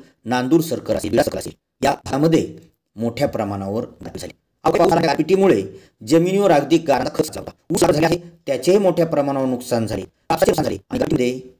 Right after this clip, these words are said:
पूर्णपणे उद्ध्वस्त झालेला हा शेतकरी आता झाला. आता पंधरा दिवसामध्ये दोन वेळेस गारपिटीचा तडाखा बसल्याने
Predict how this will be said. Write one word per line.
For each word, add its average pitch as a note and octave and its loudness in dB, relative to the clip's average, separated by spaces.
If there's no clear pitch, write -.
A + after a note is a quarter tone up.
पूर्णपणे E3 2
उद्ध्वस्त B2+ -2
झालेला G2+ -2
हा - -10
शेतकरी - -4
आता G2+ -8
झाला. - -10
आता - -4
पंधरा C#3+ 2
दिवसामध्ये D3+ 0
दोन D3+ 2
वेळेस D#3 4
गारपिटीचा C#3 0
तडाखा - 0
बसल्याने - 2